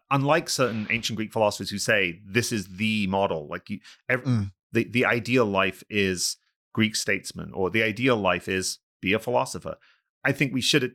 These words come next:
Speaker 1: acknowledge that there's a plurality of ways to live a good enough life. But I, I do think trying to live well and, uh, engage with reality in the way you should is the primary focus.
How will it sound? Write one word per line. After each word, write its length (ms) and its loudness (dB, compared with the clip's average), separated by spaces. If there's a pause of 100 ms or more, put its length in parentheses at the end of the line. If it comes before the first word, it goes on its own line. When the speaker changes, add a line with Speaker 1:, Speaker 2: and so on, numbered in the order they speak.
Speaker 1:
acknowledge 360 2
that 60 -6
there's 160 -6
a 40 -4
plurality 580 0
of 120 -4
ways 480 0 (100)
to 300 0 (100)
live 220 -2
a 60 0
good 180 -4
enough 300 -4
life. 340 0 (500)
But 280 2 (220)
I, 120 0 (100)
I 80 2
do 120 0
think 240 -2 (160)
trying 500 0
to 140 -8
live 260 -2
well 760 -2
and, 320 -12 (280)
uh, 60 -8 (220)
engage 440 0
with 100 -8
reality 600 -2
in 80 -10
the 60 -12
way 140 -6
you 120 -6
should 340 -4 (220)
is 140 -2
the 80 -4
primary 800 -2
focus. 380 -2